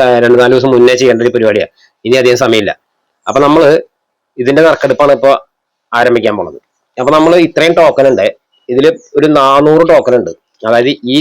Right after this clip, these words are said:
കളറിലുള്ളത് ഒരു ഇരുന്നൂറ് എണ്ണം കാണണം, ഈ കളറിലുള്ളതും ഒരു ഇരുന്നൂറ് എണ്ണം കാണണം. അപ്പൊ ഇതിൽ രണ്ടിലും ഒന്ന് തൊട്ട് ഇരുന്നൂറ് വരെ നമ്പർ ഉള്ളൂ. അപ്പൊ ചിലപ്പോ ഓരോരുത്തർ, ഇപ്പൊ ഒരാൾക്ക് ഈ കളർ, ഓറഞ്ച് കളർ നൂറ് കൊടുത്തിട്ടുണ്ടെങ്കിൽ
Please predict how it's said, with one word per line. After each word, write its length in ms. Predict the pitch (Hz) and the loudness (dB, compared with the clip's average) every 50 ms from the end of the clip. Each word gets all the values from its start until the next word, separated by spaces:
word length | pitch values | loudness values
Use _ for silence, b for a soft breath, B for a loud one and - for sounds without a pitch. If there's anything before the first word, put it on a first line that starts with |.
| 147 | -2
കളറിലുള്ളത് 560 | - 160 147 143 135 131 139 139 135 120 120 147 165 - - _ _ - - | -2 0 0 0 0 2 2 2 2 2 2 0 0 -2 -8 _ _ -6 -4
ഒരു 80 | 123 135 | -2 -2
ഇരുന്നൂറ് 320 | 131 123 127 127 127 131 135 | 0 0 0 2 2 2 2
എണ്ണം 140 | 127 113 117 117 | 0 0 0 -2
കാണണം, 240 | 101 85 80 - - _ _ _ _ _ _ _ _ _ _ _ _ _ - _ _ _ _ - 123 143 | -2 -4 -6 -10 -20 _ _ _ _ _ _ _ _ _ _ _ _ _ -20 _ _ _ _ -2 0 0
ഈ 20 | 156 147 | 0 0
കളറിലുള്ളതും 560 | 160 147 147 139 143 143 139 127 123 135 139 - - - | 0 0 0 0 2 2 2 2 2 0 -2 -4 -6 -4
ഒരു 80 | 135 131 135 | -2 -2 0
ഇരുന്നൂറ് 260 | 123 120 123 123 123 123 | 0 0 2 2 2 2
എണ്ണം 120 | 123 110 104 | 2 0 0
കാണണം. 260 | 104 95 82 80 78 - _ _ _ _ - - - 107 | -2 -2 -4 -8 -12 -18 _ _ _ _ -14 -8 -6 -2
അപ്പൊ 120 | - 143 147 - - - B B B B B 131 | 0 0 0 0 -2 -8 B B B B B -4
ഇതിൽ 120 | 123 143 160 165 156 | -2 0 0 2 2
രണ്ടിലും 360 | 151 147 143 143 151 165 175 170 - - _ _ _ - - | 0 -2 -2 0 0 0 0 0 -2 -8 _ _ _ -4 -2
ഒന്ന് 140 | 135 147 143 156 | 0 2 2 2
തൊട്ട് 140 | 160 - 160 151 | 2 2 0 0
ഇരുന്നൂറ് 260 | 139 139 139 139 143 147 | 2 2 2 4 4 4
വരെ 140 | 139 139 139 120 139 139 | 4 4 2 2 2 0
നമ്പർ 220 | 127 123 117 - 117 | 0 0 0 -2 -2
ഉള്ളൂ. 140 | 92 78 - _ _ _ _ _ _ _ _ - | -2 -6 -12 _ _ _ _ _ _ _ _ -12
അപ്പൊ 120 | 104 - 143 139 | -6 -6 -4 0
ചിലപ്പോ 320 | 156 147 147 - - 175 180 180 180 170 - - _ _ _ _ _ - 131 | 0 0 0 0 0 2 2 2 2 0 -2 -6 _ _ _ _ _ -4 0
ഓരോരുത്തർ, 340 | 135 139 139 143 139 - 135 | 0 2 2 0 -2 -4 -8
ഇപ്പൊ 100 | - 151 156 | -4 -2 0
ഒരാൾക്ക് 320 | 151 160 160 151 135 165 165 156 156 | 0 0 -2 -2 0 0 0 2 2
ഈ 40 | 156 160 | 2 2
കളർ, 180 | 160 151 147 151 156 156 139 - - 139 | 2 2 2 2 2 2 0 0 2 2
ഓറഞ്ച് 260 | 139 139 143 139 139 139 | 2 4 2 2 2 2
കളർ 140 | 143 143 147 156 151 | 2 2 2 2 2
നൂറ് 140 | 151 143 147 | 2 4 2
കൊടുത്തിട്ടുണ്ടെങ്കിൽ 460 | 147 139 127 143 147 143 135 131 123 | 2 2 0 0 0 2 2 2 0